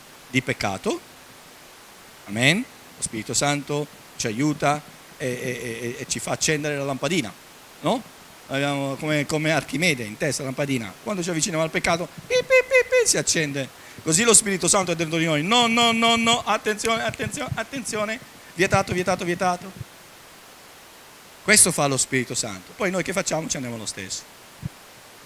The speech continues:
<laughs> E perdiamo, e perdiamo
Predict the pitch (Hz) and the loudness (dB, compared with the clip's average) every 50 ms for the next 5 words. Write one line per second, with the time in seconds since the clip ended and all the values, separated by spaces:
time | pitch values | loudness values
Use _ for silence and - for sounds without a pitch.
0 | - - - - - - - - - - - - - - - - - - - - | -18 -14 -14 -14 -12 -10 -12 -12 -12 -12 -18 -16 -16 -18 -14 -14 -14 -14 -16 -18
1 | - - - - 131 - 127 117 127 139 139 127 123 117 104 107 - - - - | -20 -20 -10 -10 -8 -6 -6 -6 0 0 0 0 0 -4 -6 -12 -16 -20 -20 -20
2 | - - - - - - - - - - - 127 - 147 131 117 131 151 147 139 | -20 -20 -20 -20 -20 -18 -18 -18 -16 -8 -8 -6 -4 -4 -6 0 0 0 2 2
3 | 131 117 107 | 0 -6 -10